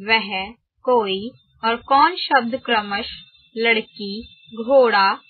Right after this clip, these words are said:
आदमी और विद्यार्थी संज्ञा शब्दों की विशेषता बता रहे हैं। अतः ये सार्वनामिक विशेषण हैं।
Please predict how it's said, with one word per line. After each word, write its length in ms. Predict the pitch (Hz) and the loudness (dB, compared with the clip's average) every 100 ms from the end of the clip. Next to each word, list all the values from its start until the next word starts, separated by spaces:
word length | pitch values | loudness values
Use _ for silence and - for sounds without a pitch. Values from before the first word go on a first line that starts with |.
| _ _ - | _ _ 2
आदमी 480 | 247 285 269 269 233 | 6 6 2 -2 -2
और 120 | 226 | -2
विद्यार्थी 680 | 233 226 214 254 285 - 339 | -4 -4 0 2 2 0 -4
संज्ञा 460 | - 269 262 311 | -4 -6 -4 -4
शब्दों 380 | 339 320 247 269 | -4 -6 -2 -2
की 160 | 269 262 | -2 -6
विशेषता 600 | 254 247 247 254 - 311 | -6 -2 -2 -2 -4 -4
बता 280 | 294 277 233 | -4 -2 -2
रहे 280 | 214 226 196 | -2 -8 -12
हैं। 200 | 196 208 _ _ | -16 -20 _ _
अतः 360 | 220 220 254 285 | -2 0 -2 -2
ये 240 | 277 262 | -2 -2
सार्वनामिक 760 | 294 285 262 247 247 240 269 311 | -2 2 2 0 0 0 0 -6
विशेषण 580 | - 285 269 247 - 226 | -6 -4 -2 -2 -4 -8
हैं। 260 | 226 190 | -8 -16